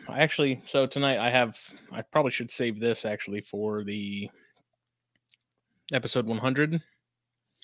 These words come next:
It's a H. Upmann Cuban Magnum fifty-six, uh, Edición Limitada twenty fifteen. So I should probably actually go put this back in my humidor and get something else, 'cause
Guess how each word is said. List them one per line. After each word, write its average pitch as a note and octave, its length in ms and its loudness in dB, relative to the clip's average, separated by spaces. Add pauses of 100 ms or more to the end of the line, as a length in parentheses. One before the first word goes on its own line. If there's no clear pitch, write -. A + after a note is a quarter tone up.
(880)
It's - 240 -4
a A#2 140 4
H. A2 560 6
Upmann C3+ 400 6 (100)
Cuban C#3+ 560 4 (180)
Magnum B2 420 2
fifty-six, - 1040 -2
uh, G2+ 440 -6 (100)
Edición A#2 440 -2
Limitada A2 540 -4
twenty A#2 320 -8
fifteen. G#2+ 720 -6 (720)
So - 160 -2
I - 20 2
should - 160 -2
probably F#3+ 260 12
actually D3 160 8
go C3+ 100 2
put C3+ 120 0
this B2+ 80 -2
back B2+ 180 4
in B2 60 0
my A#2 80 0
humidor A#2+ 260 -2
and A2 80 -4
get A2 140 -4
something G2+ 220 -8
else, E2+ 360 -8
'cause - 640 -6